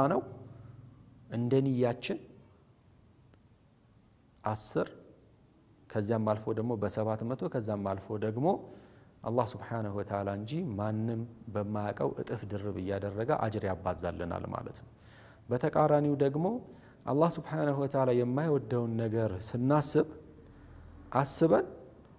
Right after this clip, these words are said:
አላህን ሱብሓነሁ ወተዓላ በመፍራት ከተውነው አንድ ሙሉ አጅር ይጻፍልናል ማለት ነው። አላህን ሱብሓነሁ ወተዓላ በመፍራት ያንን ነገር ምን ካልን ከተውን ማለት ነው። ስለዚህ ረመዳን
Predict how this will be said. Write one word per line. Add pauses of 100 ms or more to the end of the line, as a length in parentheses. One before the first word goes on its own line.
(160)
አላህን
ሱብሓነሁ
ወተዓላ
በመፍራት
ከተውነው (520)
አንድ
ሙሉ (140)
አጅር (460)
ይጻፍልናል
ማለት
ነው። (1160)
አላህን
ሱብሓነሁ
ወተዓላ
በመፍራት (180)
ያንን
ነገር
ምን
ካልን (800)
ከተውን
ማለት
ነው። (1000)
ስለዚህ (880)
ረመዳን